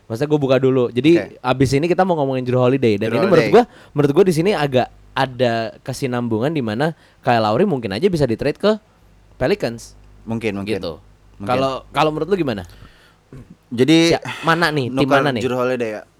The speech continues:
Speaker 1: Kalau gua pikirannya kayak gitu sih.
Speaker 2: Menurut gua, Jrue Holiday pemain yang bener-bener vital banget sih di Pelicans
Speaker 1: Ya.
Speaker 2: menurut gua.
Speaker 1: Ya.
Speaker 2: Oke, lu Pelicans lu punya aset banyak banget, lu ada Ingram, lu ada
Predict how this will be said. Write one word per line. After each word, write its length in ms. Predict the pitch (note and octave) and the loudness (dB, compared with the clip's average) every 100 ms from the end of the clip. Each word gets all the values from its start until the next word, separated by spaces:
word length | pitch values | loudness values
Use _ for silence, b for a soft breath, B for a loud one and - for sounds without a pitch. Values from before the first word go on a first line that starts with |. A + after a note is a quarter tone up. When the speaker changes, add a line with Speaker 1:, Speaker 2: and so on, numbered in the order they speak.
| _ b b b b | _ b b b b
Speaker 1:
Kalau 240 | - A#2 B2+ | -6 -2 0
gua 160 | C3 | 0
pikirannya 320 | D#3+ C#3+ C3 D#3 | 0 0 0 0
kayak 160 | C3+ | -4
gitu 120 | A2+ A2 | -6 -6
sih. 100 | B2 | -6
Speaker 2:
Menurut 260 | A#2+ A#2+ | -4 -6
gua, 380 | A2+ D3+ D#3+ C3+ _ _ _ | -2 -2 -2 -4 _ _ _
Jrue 220 | - G2+ G#2 | -16 -12 -8
Holiday 580 | G#2+ G#2+ B2 C3+ A#2 - _ _ _ _ _ _ _ _ _ _ _ _ _ _ b b b b b b b b b _ _ _ _ - | -6 -4 0 0 -2 -10 _ _ _ _ _ _ _ _ _ _ _ _ _ _ b b b b b b b b b _ _ _ _ -8
pemain 300 | C3+ D3+ D3 | 0 4 4
yang 220 | C#3+ C#3 | 6 4
bener-bener 400 | C3+ C#3 C3+ C3+ B2+ | 4 2 2 0 -2
vital 480 | - B2+ - C3 B2 | -4 -4 2 4 6
banget 260 | A#2+ C3 | 4 2
sih 160 | - B2 - | -4 -8 -10
di 400 | - A#2 A2 G#2+ | -18 -10 -6 -6
Pelicans 480 | A2+ A2 - F#2 F#2+ | -4 -4 -4 -8 -8
Speaker 1:
Ya. 160 | G#2 G2 | -6 -6
Speaker 2:
menurut 160 | F#2+ | -6
gua. 180 | F2 F2+ G#2 _ | -8 -10 -12 _
Speaker 1:
Ya. 240 | G2+ F2 - | -14 -14 -8
Speaker 2:
Oke, 260 | A#2 - D3 D3+ | -6 2 6 6
lu 160 | D#3 | 4
Pelicans 480 | D3+ B2 A2 C#3+ D3 | 2 -2 0 0 -2
lu 80 | C#3 | -2
punya 240 | B2+ G2+ | -2 -4
aset 320 | G2 G#2+ G#2 - _ _ _ _ _ | -4 -2 -2 -4 _ _ _ _ _
banyak 320 | G2 A2 G#2+ | -8 -6 -6
banget, 400 | A2+ F#2 G#2+ - | -6 -4 -4 -6
lu 100 | G#2+ | -2
ada 140 | A2+ F2+ | -2 -2
Ingram, 560 | F#2 A2+ G2+ G2+ G#2+ | -8 -4 -2 -2 -4
lu 160 | F2 G#2+ | -6 -6
ada 420 | F#2+ F#2 F2+ | -6 -6 -8